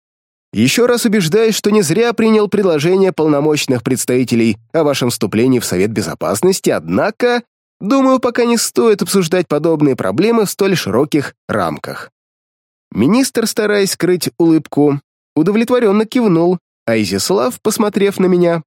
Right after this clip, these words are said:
произнёс: "Иван Егорович, спасибо за доклад и за то, что вам удалось выжить в этой ситуации. Надеюсь, мне не стоит напоминать вам о режиме секретности". Дождавшись кивка, министр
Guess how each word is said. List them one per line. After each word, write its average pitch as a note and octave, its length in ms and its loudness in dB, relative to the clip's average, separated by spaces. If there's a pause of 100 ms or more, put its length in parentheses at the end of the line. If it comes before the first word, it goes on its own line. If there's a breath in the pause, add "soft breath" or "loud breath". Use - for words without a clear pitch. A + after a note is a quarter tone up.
произнёс: A2+ 720 -2 (1120)
"Иван B2 300 2
Егорович, E3+ 720 -2 (380)
спасибо A3 520 -2
за C#3+ 100 0
доклад E2 500 -6 (680)
и G#3+ 80 2
за A3 120 0
то, A#3 140 0
что A3 180 0
вам G#3 180 0
удалось F#3+ 380 0
выжить F3 460 0
в A#2 80 -2
этой C#3+ 240 0
ситуации. F2+ 720 -4 (640)
Надеюсь, A2 480 0
мне A2 180 2
не G#2 120 0
стоит A#3+ 340 0
напоминать A2+ 460 0
вам G2 320 -2 (400)
о F3 80 0
режиме C3 340 0
секретности". - 800 -4 (500)
Дождавшись E3+ 640 -2
кивка, A3 400 -2
министр D3 580 0